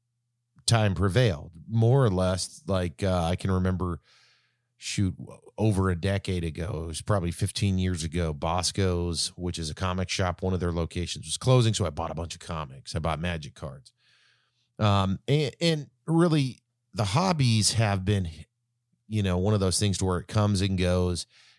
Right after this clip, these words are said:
Collecting cards have come and go, but I had these big collections of them. And with going through all of that stuff, I came to the realization that it's time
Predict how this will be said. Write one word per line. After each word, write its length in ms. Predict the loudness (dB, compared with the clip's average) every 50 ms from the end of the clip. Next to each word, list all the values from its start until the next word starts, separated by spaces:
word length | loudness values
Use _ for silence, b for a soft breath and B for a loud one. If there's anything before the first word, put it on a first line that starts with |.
| b b
Collecting 420 | -2 0 0 2 2 2 0 0
cards 480 | 2 2 2 4 4 4 2 0 0 0
have 480 | 2 2 2 2 2 0 -2 -4 -8 -4
come 220 | -2 0 2 2
and 100 | 2 2
go, 180 | 2 2 2 2
but 120 | 2 2
I 140 | 2 2 0
had 440 | 0 -2 -2 -2 -2 -4 -8 -8 -6
these 240 | -6 -4 -4 -6
big 320 | -6 -4 -4 -4 -4 -4 -4
collections 720 | -4 -2 0 2 2 2 2 2 2 2 2 2 0 0
of 140 | -2 -2 -2
them. 280 | -2 -2 -2 -2 -4 -6 -2
And 380 | 0 2 4 4 4 2 -2 -6 b b b b b b b b b b b b b b b b b b b
with 180 | 2 2 2
going 280 | 4 4 4 4 4 2
through 240 | 0 2 4 4 6
all 120 | 6 4
of 80 | 4 2
that 220 | 2 0 0 0
stuff, 400 | 0 0 0 0 -2 -4 -10 _ _ _ _ _ _ _ _ _ _ _ _ _ _ _ _ _ _ _ _ _ _ -12 -6
I 120 | -2 -2 0
came 200 | 2 4 4 4
to 40 | 4
the 120 | 4 4
realization 540 | 4 4 4 2 2 0 0 -2 -2 -2 -2
that 100 | -2 -4
it's 160 | -4 -6 -6 -4
time 480 | -2 -2 0 0 0 -2 -2 -4 -8